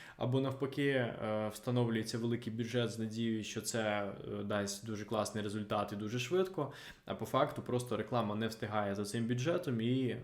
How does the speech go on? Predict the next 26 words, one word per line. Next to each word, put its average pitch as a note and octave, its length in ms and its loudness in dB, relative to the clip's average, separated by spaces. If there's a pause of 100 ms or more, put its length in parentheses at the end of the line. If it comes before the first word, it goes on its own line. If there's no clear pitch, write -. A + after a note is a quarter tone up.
(120)
ціна G#2+ 300 0
за G2+ 100 -4
покупку B2 460 -6
чи A2 180 -6
за G2+ 140 -6
заявку B2 500 0
доволі A2 640 0
висока. G2+ 600 -2 (440)
І, A#2+ 220 2
е, G2+ 720 0 (640)
це, D3 120 0
звісно, B2 300 0
краще, G#3 360 2
ніж E3 180 -2
коли D3+ 300 2
дуже C3 240 -2
маленький B2+ 420 0
бюджет, B2 340 0
тому A#2+ 220 0
що A2 460 0
реклама A2+ 340 0
має G#2+ 280 0
багато G#2+ 340 0
шансів G#2+ 420 -2
швидко A2 340 -2
оптимізуватися, G#2+ 800 -2